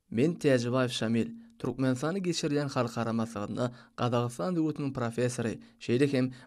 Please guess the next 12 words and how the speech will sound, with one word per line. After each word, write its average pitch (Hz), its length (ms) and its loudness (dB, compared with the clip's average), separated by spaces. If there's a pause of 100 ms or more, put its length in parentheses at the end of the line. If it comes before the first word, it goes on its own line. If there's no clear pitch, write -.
Birleşen 127 400 0
Milletler 175 320 0
Guramasynyň 131 520 2
çalar 117 400 2
gazasynyň 139 540 -2
bilermen 117 340 0
höküminde 117 380 -2
gatnaşýan 123 520 -4 (480)
biz 135 180 4 (220)
Türkmenistanly 131 680 0
kärdeşlerimiz 139 680 0
bilen 127 240 0